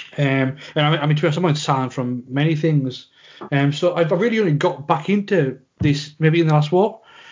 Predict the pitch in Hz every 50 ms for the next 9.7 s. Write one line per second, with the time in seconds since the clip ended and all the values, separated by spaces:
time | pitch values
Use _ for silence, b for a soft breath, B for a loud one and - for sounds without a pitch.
0 | B B B B B B B B B B B B B B B B B - - 151
1 | 139 151 156 165 185 202 220 233 220 - 240 226 196 - 240 240 254 262 254 240
2 | - _ _ _ _ _ _ _ - 180 175 175 170 170 165 151 147 151 180 170
3 | 160 160 147 151 _ _ _ _ _ _ - - - _ _ - 196 156 147 -
4 | - - - - - - - - - - _ _ - - 220 240 247 208 190 190
5 | 190 226 220 254 247 - 240 208 160 147 - - - - _ _ _ _ _ _
6 | _ _ _ _ _ - 180 185 196 196 175 - 226 208 196 - 208 185 156 147
7 | 143 165 160 151 147 160 156 156 143 147 143 139 131 127 151 151 147 151 143 139
8 | 135 - - 139 131 123 123 127 135 - 165 160 139 147 - - 143 135 135 135
9 | 135 - _ - - - - 156 190 190 - - -